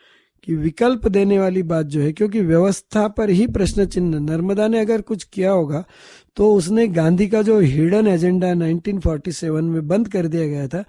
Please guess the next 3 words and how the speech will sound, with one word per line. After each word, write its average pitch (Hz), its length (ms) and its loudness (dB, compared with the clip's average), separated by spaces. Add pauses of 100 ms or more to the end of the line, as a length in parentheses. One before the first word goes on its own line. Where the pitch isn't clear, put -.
(360)
उसको, 254 420 2 (520)
अ, - 40 -10 (1120)
यानी 165 400 0